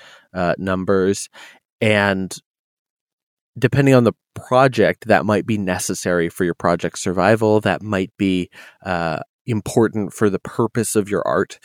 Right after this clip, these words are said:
But for most shows, and certainly for ours,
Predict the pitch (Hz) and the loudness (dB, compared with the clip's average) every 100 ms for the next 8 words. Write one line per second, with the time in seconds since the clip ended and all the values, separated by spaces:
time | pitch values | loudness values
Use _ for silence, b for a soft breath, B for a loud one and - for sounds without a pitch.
0 | B B B 110 104 - _ _ _ _ | B B B 0 0 -2 _ _ _ _
1 | _ _ _ _ - 120 113 117 135 - | _ _ _ _ -2 0 2 2 2 -2
2 | 110 90 92 98 95 - 107 85 90 - | 2 2 2 -2 -6 -2 -2 -2 -8 -6
3 | - 92 90 90 - | 0 4 4 2 -2